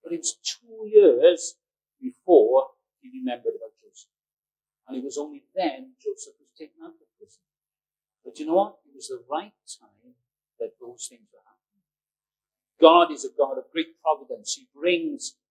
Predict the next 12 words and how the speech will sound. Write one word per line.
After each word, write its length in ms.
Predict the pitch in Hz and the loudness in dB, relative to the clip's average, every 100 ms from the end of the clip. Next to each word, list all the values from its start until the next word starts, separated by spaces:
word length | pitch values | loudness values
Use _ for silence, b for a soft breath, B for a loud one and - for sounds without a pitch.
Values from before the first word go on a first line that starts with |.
| - | -14
about 560 | - - 185 147 - | -12 0 4 4 0
situations 880 | - 214 - - 175 - - 131 135 | -8 -8 -12 -10 -6 -6 -8 -20 -20
in 80 | 131 | -2
our 240 | 156 185 180 | 2 2 -2
life 240 | 104 _ _ _ _ _ _ - | -14 _ _ _ _ _ _ 2
that 220 | 165 170 | 4 4
we 160 | 196 226 | 2 -2
would 240 | 196 180 | 0 0
never 400 | 175 170 175 180 | -2 -10 -8 -8
have 40 | - | -6
worked 240 | 170 - - | -10 -8 0
out. 320 | 160 - | 0 0